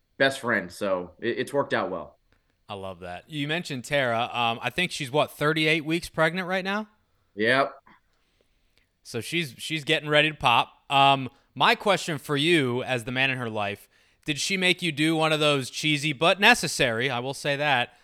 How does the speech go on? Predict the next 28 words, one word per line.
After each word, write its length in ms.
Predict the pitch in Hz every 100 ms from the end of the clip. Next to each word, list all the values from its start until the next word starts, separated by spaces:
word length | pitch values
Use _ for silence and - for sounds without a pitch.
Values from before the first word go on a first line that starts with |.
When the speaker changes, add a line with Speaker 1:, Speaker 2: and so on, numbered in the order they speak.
| _
Speaker 2:
uh, 200 | 127 131 127
maternity 540 | 135 - 156 160 165
photo 380 | 156 156 156 175
shoots 380 | 170 185 185 -
where 100 | 147
you're, 180 | 143 139
like, 340 | 131 123 - _
caressing 580 | - 131 131 - 147 139
her 100 | 143
belly 320 | 120 117 131
and 120 | 139
stuff 280 | 143 147 143
like 200 | 147 147
that? 240 | 151 143 -
I 40 |
feel 200 | - 139
like 200 | 131 -
you 80 | 127
would 140 | 123
be, 140 | 120 123
that'd 220 | 139 135
be 80 | 135
right 180 | 131 131
up 120 | 123
your 100 | 120
alley, 300 | 117 104 87
you 80 | 90
know? 180 | 101